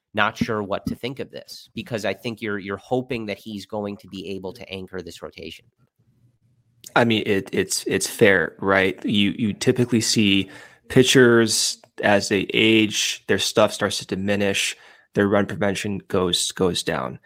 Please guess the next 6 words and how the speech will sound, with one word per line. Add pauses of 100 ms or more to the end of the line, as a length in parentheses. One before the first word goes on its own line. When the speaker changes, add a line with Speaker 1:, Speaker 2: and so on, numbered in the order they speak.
(520)
Speaker 2:
For
Kyle, (260)
the
stuff
hasn't
diminished.